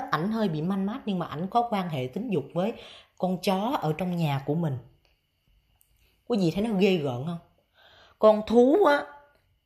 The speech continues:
nó mới quan hệ tính dục và giao cấu với lại là thân hữu của nó. Ví dụ như con chó con, một thời gian lớn lên, nó có thể giao cấu với con chó mẹ. Đó là thú,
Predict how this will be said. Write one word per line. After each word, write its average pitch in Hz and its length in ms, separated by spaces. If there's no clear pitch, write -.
nó 190 180
mới 262 260
quan 202 240
hệ 147 300
tính 247 200
dục 160 140
và 151 140
giao 190 240
cấu 240 500
với 233 120
lại 131 340
là 131 480
thân 190 300
hữu 151 280
của 208 100
nó. 196 300
Ví 233 100
dụ 180 140
như 175 240
con 185 160
chó 202 140
con, 170 500
một 147 180
thời 156 180
gian 170 220
lớn 196 220
lên, 190 200
nó 233 340
có 269 100
thể 165 200
giao 190 300
cấu 196 280
với 285 160
con 180 260
chó 196 120
mẹ. 120 380
Đó 190 180
là 190 240
thú, 208 420